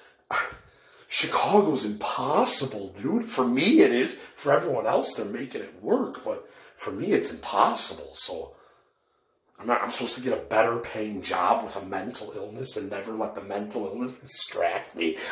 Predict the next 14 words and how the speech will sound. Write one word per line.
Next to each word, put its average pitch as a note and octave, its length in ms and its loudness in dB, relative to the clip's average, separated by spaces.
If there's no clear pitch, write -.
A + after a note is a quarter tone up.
I A#2+ 100 8
don't E3 280 6
understand C#3 560 4
what B2+ 120 0
you B2 80 -4
people D#3+ 400 -4
fucking - 600 2
mean. D#3+ 500 -8
I B2 120 4
don't - 280 6
know - 80 2
what B2 320 0
you F#2+ 120 -12
mean. E3 580 0